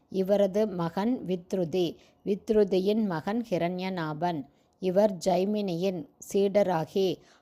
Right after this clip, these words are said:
அஷ்டாங்க யோகத்தின் சிறந்த ஆச்சாரியராக விளங்கினார். ஹிரண்யநாபரிடம் இருந்துதான் மாமுனிவரான யக்ஞவல்கியர் மிகச்சிறந்த அஷ்டாங்க யோக முறையை பயின்றார்.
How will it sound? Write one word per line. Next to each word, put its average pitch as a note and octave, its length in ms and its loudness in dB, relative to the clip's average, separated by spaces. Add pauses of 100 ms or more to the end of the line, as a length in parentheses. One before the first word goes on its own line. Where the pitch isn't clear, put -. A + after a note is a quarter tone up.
அஷ்டாங்க G#3+ 540 0
யோகத்தின் F3+ 600 0
சிறந்த F3+ 580 0
ஆச்சாரியராக E3+ 1080 0
விளங்கினார். D#3+ 680 -4 (520)
ஹிரண்யநாபரிடம் F#3+ 1080 2
இருந்துதான் E3+ 720 -4 (340)
மாமுனிவரான G3 920 0
யக்ஞவல்கியர் E3+ 1120 -2 (300)
மிகச்சிறந்த G3 800 2
அஷ்டாங்க G3 480 -4
யோக F#3 440 -2
முறையை E3 600 -4
பயின்றார். D#3 600 -2